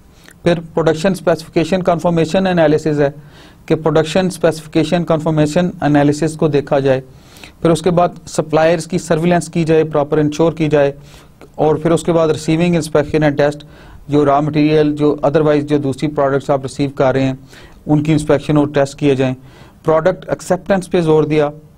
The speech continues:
कि product acceptance levels क्या होंगे, standards क्या होंगे, process क्या होंगे, फिर उसके बाद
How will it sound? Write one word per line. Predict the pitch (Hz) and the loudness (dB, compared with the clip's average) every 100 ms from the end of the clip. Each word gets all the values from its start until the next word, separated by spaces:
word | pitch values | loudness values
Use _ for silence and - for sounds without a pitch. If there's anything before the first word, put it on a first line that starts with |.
| - | -12
कि | 131 | -6
product | 143 139 151 156 - | -2 0 0 -2 -8
acceptance | - - 156 170 160 135 | -6 -4 -2 -2 -2 0
levels | 139 147 147 | 2 0 0
क्या | 151 | 0
होंगे, | 135 127 131 | 0 0 -2
standards | 127 156 156 151 | 0 -2 -2 -4
क्या | - 139 | -2 0
होंगे, | 131 131 | 0 0
process | 160 185 185 165 | 0 -2 -2 -4
क्या | 156 | 0
होंगे, | 139 131 127 123 - 131 - - - | 0 0 -2 -6 -14 -16 -20 -6 -2
फिर | |
उसके | 156 160 | 0 2
बाद | 165 165 | 2 0